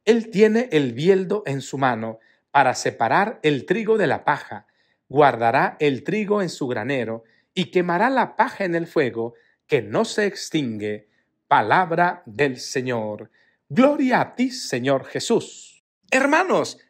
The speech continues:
estamos ya en el segundo domingo de Adviento y la primera lectura nos invita diciéndonos: "Habitará el lobo con el cordero, la pantera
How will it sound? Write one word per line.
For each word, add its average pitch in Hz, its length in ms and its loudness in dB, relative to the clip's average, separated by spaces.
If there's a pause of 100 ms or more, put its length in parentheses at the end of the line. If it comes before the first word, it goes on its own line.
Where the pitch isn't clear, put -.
(120)
estamos 202 540 0
ya 190 160 2
en 196 140 -2
el 143 100 -4
segundo 185 580 -4
domingo 165 520 0
de 139 100 0
Adviento 117 640 -6 (340)
y 175 100 -2
la - 180 2
primera 160 360 0
lectura 208 540 -2
nos 147 280 -6
invita 196 640 -4
diciéndonos: 131 800 -4 (320)
"Habitará 143 680 0
el 135 180 0
lobo 190 420 0
con 156 220 0
el 117 180 -6
cordero, 107 640 -4 (300)
la 160 320 2
pantera 151 680 0